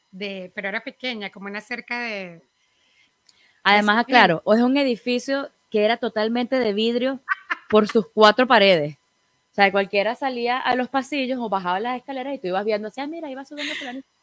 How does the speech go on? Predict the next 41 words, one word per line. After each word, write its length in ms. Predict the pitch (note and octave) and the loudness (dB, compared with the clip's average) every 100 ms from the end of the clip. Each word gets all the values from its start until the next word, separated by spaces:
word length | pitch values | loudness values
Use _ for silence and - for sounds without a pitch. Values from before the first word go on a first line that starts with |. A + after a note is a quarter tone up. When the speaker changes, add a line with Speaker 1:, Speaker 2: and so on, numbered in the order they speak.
| E4+ | -12
Speaker 2:
ahí 80 | C4+ | -8
va 80 | |
bajando". 360 | C#4 C#4+ B3 F3 _ _ _ _ _ _ _ _ _ _ _ _ | -6 -6 -6 -8 _ _ _ _ _ _ _ _ _ _ _ _
Vale 280 | F3+ F3+ F3+ | 4 4 6
destacar, 420 | A3 F3+ F3 D#3 | 2 0 -4 -4
pues. 160 | - B2+ _ _ _ _ _ _ - | -6 -20 _ _ _ _ _ _ -2
Pues 120 | G#3+ | 0
nosotros 260 | G#3 G#3 C4+ | 0 0 2
no, 180 | D4 C4 | 0 0
ya, 140 | G3 | -2
bueno, 180 | F#3 D#3+ | -2 -2
te 100 | D3 | -4
voy 100 | F3 | -4
hablando, 320 | A3+ B3 A3+ | -2 -4 -6
Speaker 1:
No, 60 | G3+ | -2
Speaker 2:
muchacha. 460 | D4 E4+ G4 F#4 B3+ | 4 8 8 6 2
Speaker 1:
ah, 160 | D#4 | -2
cuéntalo, 440 | D#4 F#4 F#4+ D4+ B3+ | 0 -4 -4 -4 -4
amiga, 260 | C4+ B3 | -4 -4
no 100 | A#3 | -6
te 80 | B3 | -8
preocupes, 520 | C4+ D4 C4+ - A3+ | -10 -10 -10 -10 -12
que 100 | A#3+ | -10
tú 120 | A#3 C#4+ | -8 -6
eres 100 | C#4 | -4
muy 120 | E4 | -4
Speaker 2:
Perdón. 160 | C#4 C4+ - | -6 -10 -12
Speaker 1:
graciosa. 280 | A#3 G3+ G3+ - - | -12 -10 -8 -4 2
Speaker 2:
Diez 120 | A#4+ | 2
dólares 320 | - B3 C4 G#3 | 2 0 0 -2
más. 120 | G#3+ - - - - - - - | -4 -10 -10 -12 -12 -12 -14 -10
Resulta 480 | - B3 A#3+ B3+ D4+ | 4 6 8 6 6
que 260 | D#4 E4+ D#4+ | 4 4 4
nosotros 300 | C#4 A3 C4 | 0 -2 -2
nos 140 | C#4 | -2
fuimos 340 | C#4 B3 C4+ C#4 - - _ | 0 0 0 -6 -16 -20 _
comando 440 | A3 A3 G#3+ A#3+ - - | -4 -2 0 -2 -6 -2
campaña, 640 | G#3+ G#3 C4 B3+ B3 B3 A3 - | 0 4 4 4 0 -6 -10 -8
pa, 140 | A#3 | 0
pa, 260 | A3+ A#3 A3+ | 0 0 -4
pa, 200 | B3 A#3 | -4 -4